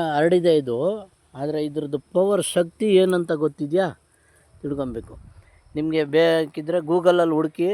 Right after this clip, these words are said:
ಶಂಖಪುಷ್ಪದ ಉಪಯೋಗ ಏನಂತೇಳಿ. ಇದು <clears throat> ಮಕ್ಕಳಿಗೆ ಮೆಮೊರಿ,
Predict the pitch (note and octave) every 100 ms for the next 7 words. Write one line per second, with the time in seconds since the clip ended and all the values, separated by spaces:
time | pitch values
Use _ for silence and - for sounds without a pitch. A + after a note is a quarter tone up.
0 | F#3 D#3+ E3+ F#3 F3 F3 - F3 E3 C#3+
1 | - F3 E3+ E3 C#3+ D#3 D#3 C#3+ A#2+ A#2
2 | F3+ - _ - _ _ - _ - G3+
3 | A3+ E3+ F3 A3 - - E3 - D3+ E3+
4 | E3+ A3+ A3 G#3+ F3+ D#3+ F3+ G#3 G3